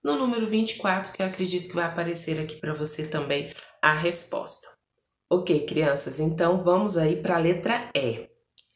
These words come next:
Diz assim, "Se Carlos colhesse cinco pés de cenoura de cada uma das quatro fileiras," imaginando aí que nós temos quatro fileiras, porque na questão anterior, quantos pés de cenoura Carlos teria se ele plantasse mais um?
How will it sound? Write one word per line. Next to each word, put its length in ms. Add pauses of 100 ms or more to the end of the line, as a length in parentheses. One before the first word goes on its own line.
(120)
Diz 320
assim, 560 (280)
"Se 240
Carlos 420
colhesse 420
cinco 380
pés 320
de 80
cenoura 540
de 320
cada 420
uma 220
das 320
quatro 500
fileiras," 800
imaginando 640
aí 160
que 140
nós 180
temos 340
quatro 480
fileiras, 680 (260)
porque 280
na 140
questão 400
anterior, 840 (320)
quantos 520
pés 240
de 60
cenoura 440
Carlos 480
teria 380
se 160
ele 160
plantasse 480
mais 360
um? 300